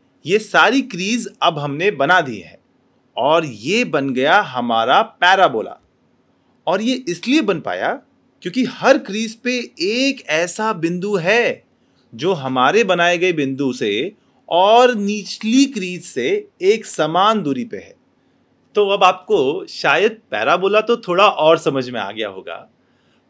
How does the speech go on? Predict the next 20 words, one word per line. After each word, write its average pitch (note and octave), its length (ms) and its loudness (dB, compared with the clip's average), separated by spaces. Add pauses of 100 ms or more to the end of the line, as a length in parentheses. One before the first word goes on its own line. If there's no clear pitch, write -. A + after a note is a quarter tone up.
पर A#3 160 4
क्या B3+ 220 -4
आपको A#3+ 340 -2
ये D3 340 -2
बात A3 280 4
समझ G3 260 -2
में G3+ 80 -2
आई G#3+ 340 0 (640)
कि A#3+ 100 -2
ये B3 300 -2
गेंद G#3 560 -4 (420)
हर A#3 240 2
बार G3 400 -2 (320)
जितनी D#3 580 -6
भी C#4 200 0
जोर G#3 280 2
से G3 160 0
बल्ला C#3+ 300 0
घुमा A2+ 280 -4
लो, C#3 360 -4